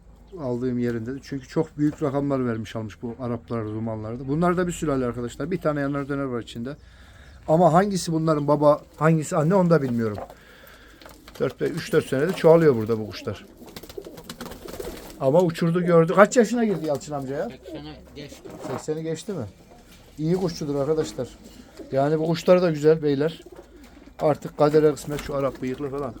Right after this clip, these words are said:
Speaker 1: Çok güzelmiş. Şundan mı eş acaba? Vallahi çok güzelmiş.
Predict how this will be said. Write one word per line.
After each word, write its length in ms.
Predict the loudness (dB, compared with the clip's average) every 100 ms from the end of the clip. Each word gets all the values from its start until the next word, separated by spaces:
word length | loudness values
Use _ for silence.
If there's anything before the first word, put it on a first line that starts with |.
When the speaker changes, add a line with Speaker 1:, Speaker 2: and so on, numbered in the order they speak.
| -16
Speaker 1:
Çok 260 | -12 -12 -10
güzelmiş. 480 | -12 -12 -12 -16 -18 -20 -18
Şundan 240 | -14 -10
mı 60 | -10
eş 120 | -12 -8
acaba? 260 | -8 -8 -10 -10 -12 -14 -20 -20 -20 -20 -18 -20 -20 -20 -20 -20 -20 -18 -18 -18 -18
Vallahi 380 | -18 -18 -16 -16
çok 200 | -14 -16
güzelmiş. 540 | -14 -14 -14 -14 -18